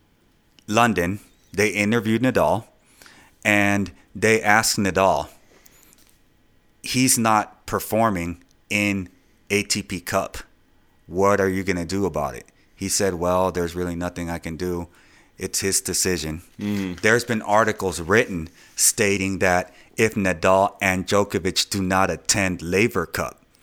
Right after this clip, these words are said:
Speaker 1: how is Federer going to pull up the ratings by himself?
Speaker 2: Mm-hmm.
Speaker 1: And that would make Federer bend down a little bit more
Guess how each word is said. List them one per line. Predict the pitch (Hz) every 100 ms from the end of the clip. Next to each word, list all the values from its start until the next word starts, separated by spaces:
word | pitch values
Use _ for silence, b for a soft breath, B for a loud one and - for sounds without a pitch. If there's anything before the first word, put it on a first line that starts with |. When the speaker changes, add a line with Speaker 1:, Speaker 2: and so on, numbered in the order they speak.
| b b -
Speaker 1:
how | 110 107 107
is | 104 98 -
Federer | 107 110 107 92 82
going | 98 92 92
to | - 98 87 80 B B -
pull | 120 110
up | 104 -
the | 110
ratings | 92 101 101 95 -
by | - 78
himself? | 110 127 - 90 - - - -
Speaker 2:
Mm-hmm. | 107 101 92 85
Speaker 1:
And | 104 107 85
that | 101 123 -
would | 107 95
make | 95 92 -
Federer | 107 98 92 90 82
bend | 101 98 92
down | 95 98
a | 95
little | 90 95 85
bit | 90
more | 85 101 98 92